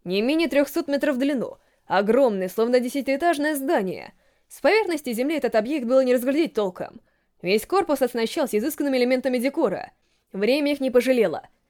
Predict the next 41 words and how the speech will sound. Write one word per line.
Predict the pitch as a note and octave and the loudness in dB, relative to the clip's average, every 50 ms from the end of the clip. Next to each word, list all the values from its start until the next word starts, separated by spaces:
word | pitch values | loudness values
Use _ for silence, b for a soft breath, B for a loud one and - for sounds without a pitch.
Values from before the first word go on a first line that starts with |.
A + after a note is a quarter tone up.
| _ _ | _ _
Они | - A3+ E4 F#4 | -2 -2 0 2
покрылись | F#4+ F#4 E4+ D#4 D#4+ D#4+ D#4 | 0 0 2 0 0 0 0
ржавчиной. | D4+ F4+ D4+ - - - G3+ E3+ - - - _ _ _ _ _ _ - | 2 2 2 2 0 -8 -8 -8 -8 -10 -14 _ _ _ _ _ _ -2
И | F#3+ G3+ G3+ | -2 -2 0
тем | - G3+ G3+ | 0 0 0
не | G#3 G#3 | 0 -2
менее, | A#3 B3 A3 G#3 G#3+ | -2 -2 -2 0 -2
неизгладимое | A3 G#3+ A#3 A#3+ B3+ D4 E4+ D4 C4 | -2 2 2 2 2 2 -2 -2 -4
впечатление | C4+ - B3 - C4+ B3+ A#3+ A3 | -4 -6 -6 -6 -4 -4 -2 -2
благоговения | G#3+ G#3+ G#3 G3+ G3 G3+ G3 F#3+ A#3+ C4+ B3 G3+ F3+ D#3 | -2 -2 -2 2 2 2 2 2 -2 -4 -4 -4 -4 -4
и | F#3+ | -2
почтения | F3+ G3 G3 - - - C4 B3+ A3 G#3 | -2 -2 -2 -2 -6 -4 -2 -2 -2 -2
к | G3+ - | -4 -4
ним | B3+ C4+ B3 | -6 -4 -4
осталось | A#3 A#3 - A#3+ A#3+ A#3+ - | -4 0 2 2 2 2 2
неизменным. | B3 B3 A#3+ A#3 C4+ B3 G3 F3 E3 - - - _ _ _ _ _ _ _ _ | -2 -2 -2 -2 -2 -4 -4 -4 -6 -10 -12 -18 _ _ _ _ _ _ _ _
Хаджими | _ G4+ A4 - F#4 F4+ | _ -4 -2 0 0 -2
с | D4+ - | -2 -2
его | D4+ D4 E4 | -2 -2 -2
деревянным | C4+ C4 C4+ C#4 C4+ C4 B3+ B3 - | 0 0 4 4 4 4 4 0 0
корабликом, | - A3 A#3 D4 C#4 A3 F#3+ F#3 F#3 D3+ B2 - _ _ _ _ _ _ _ _ _ | 0 0 0 0 0 -2 -4 -4 -6 -10 -10 -16 _ _ _ _ _ _ _ _ _
конечно, | - F#3+ A3+ D#4 G4 G4 - F4+ G4 | -4 -2 0 0 -2 -2 -2 -4 -4
тоже | F#4+ - G#4 G4+ E4+ D#4+ | -2 0 0 0 0 0
специализировался | - C4+ B3+ - A#3+ B3 B3 A#3+ D#4 D#4 D4+ C4+ - B3+ | -2 -2 0 2 2 2 2 -2 -2 -4 -4 -4 -2 -2
на | B3 | -2
производстве | A3+ A#3 A#3+ A3+ A3+ C4+ E4 D#4 - C#4 | 0 0 -2 0 -2 -4 -4 -2 -2 0
подобных | - B3+ A#3+ B3 B3+ C4+ C4 | 0 2 2 2 0 -2 2
сооружений. | - C4+ C4 C#4+ D#4+ C#4+ E4+ C#4 G3+ E3+ B2 - - _ _ _ _ _ _ _ _ _ _ | 2 2 2 2 2 0 0 -2 -2 -4 -8 -12 -16 _ _ _ _ _ _ _ _ _ _
И | F3 G3 G#3 | -2 -2 -2
сейчас | - A3 G#3+ - D#4 F4+ F4 B3+ | -2 -2 -4 -2 0 0 0 0
с | |
завистью | B3+ D#4+ F4+ F#4 F4 - D4 | 0 0 0 0 0 2 2
разглядывал | C#4+ C#4 B3+ C4 B3 A#3 A3 G#3+ G3+ | 2 4 6 4 4 4 2 0 0
то, | G#3 - D#4 C#4+ F#3 - - b b b b b | 0 -4 -4 -4 -4 -4 -6 b b b b b
с | - - | -20 -8
какими | - A#3+ A#3+ - - G#4 G4+ | -4 -4 -4 -2 -2 -2 0
деталями | E4 F4+ F4 F4 F4+ F4 C#4 G#3+ G3+ | 0 0 0 0 -2 -2 -2 -2 -4
они | G3+ G#3 | -4 -6
строили | - - B3+ C#4 D4+ C#4+ | -4 -2 0 0 0 0
свои | C4+ - A#3+ A#3+ A#3+ | 0 0 0 0 2
корабли. | B3 B3+ C#4 C#4 A3+ F3+ - - | 2 2 2 2 0 -2 -6 -8